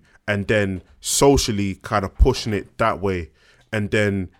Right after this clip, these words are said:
eventually we'll start doing, like, events. And then now I can show you, okay, this is my recommend mi-, recommended mix. Like, this is my favorite cocktail. This is something you can do at home. And now sell, sell you a gift set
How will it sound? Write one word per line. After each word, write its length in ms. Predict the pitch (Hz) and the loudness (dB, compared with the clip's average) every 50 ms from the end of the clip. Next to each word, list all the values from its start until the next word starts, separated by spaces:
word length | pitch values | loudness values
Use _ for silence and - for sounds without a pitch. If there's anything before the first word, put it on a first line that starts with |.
| _ - | _ -8
eventually 520 | 110 95 85 127 127 120 - 120 104 104 101 | -4 0 2 2 2 2 0 -4 -4 -4 -4
we'll 200 | 92 95 95 95 | -4 -4 -4 -4
start 340 | - - - 117 101 82 - | -4 -4 -2 -2 -2 -2 -2
doing, 220 | - 107 98 95 | -4 -4 -2 -2
like, 180 | 95 95 - - | -4 -6 -6 -8
events. 540 | 101 90 104 107 98 82 - - - - - _ - - - - | -4 -2 -2 -2 -2 -2 -6 -10 -14 -14 -16 _ -20 -16 -12 -8
And 100 | 101 101 | -6 -4
then 120 | 98 98 | -2 0
now 160 | 113 123 120 | 0 2 2
I 20 | 113 | 0
can 160 | - 123 107 | 0 -4 -6
show 220 | - - 113 107 | -4 -4 -2 -2
you, 140 | 101 95 - | -2 -2 -4
okay, 400 | - 98 - - 107 92 82 76 - - - _ _ _ - | -6 -6 -6 -4 -4 -4 -4 -6 -10 -16 -20 _ _ _ -2
this 180 | 139 131 - | -2 -2 -2
is 100 | 120 101 | 0 0
my 340 | 110 107 104 113 113 107 104 | 2 4 6 6 6 6 4
recommend 540 | 101 92 107 - - 95 95 95 90 92 95 | 2 0 -4 -6 -8 -6 -6 -6 -6 -4 -6
mi-, 100 | 98 98 - - | -6 -6 -8 -10
recommended 560 | 101 95 107 - - 104 101 98 95 98 87 92 | -8 -8 -6 -6 -6 -6 -6 -4 -6 -6 -6 -6
mix. 440 | 98 90 - - - - - - - _ - - - - | -6 -6 -6 -10 -12 -14 -14 -14 -16 _ -20 -20 -10 -8
Like, 220 | 107 95 87 76 | -6 -6 -6 -4
this 200 | - 123 117 - - | -4 -4 -4 -2 -4
is 220 | 117 107 95 92 | -4 -6 -6 -6
my 460 | 90 101 101 104 107 110 107 104 98 | -6 -6 -4 -2 -2 -2 -2 -2 -4
favorite 420 | 95 - - 107 101 95 95 - - | -4 -4 -2 -2 -2 -2 -4 -8 -8
cocktail. 540 | - 117 - - - - 95 87 82 78 - - - - - | -6 -6 -6 -8 -8 -8 -8 -6 -8 -8 -12 -18 -12 -8 -6
This 120 | 127 113 | -6 -4
is 80 | 120 107 | -4 -4
something 320 | - - 123 110 107 104 | -2 -2 -2 -2 -2 -6
you 80 | 101 98 | -8 -6
can 160 | - 113 98 | -6 -6 -6
do 180 | 92 110 101 98 | -4 -4 -4 -4
at 80 | 92 - | -4 -4
home. 360 | 107 110 104 98 90 85 80 - - - - | -4 -2 -2 -2 -4 -6 -10 -14 -20 -14 -10
And 180 | - 92 98 110 | -8 -6 -2 0
now 140 | 120 117 113 | 0 0 0
sell, 320 | - - - 117 110 104 - | 0 -2 0 0 0 -2 -2
sell 400 | - - - - - 120 110 107 | -4 -6 -6 -4 -2 0 0 0
you 180 | 104 95 98 92 | 0 0 -2 -4
a 40 | 87 | -4
gift 300 | - - - 127 120 - | -4 -2 -2 -2 -2 -2
set 280 | - - 95 80 - | -4 -4 -6 -6 -8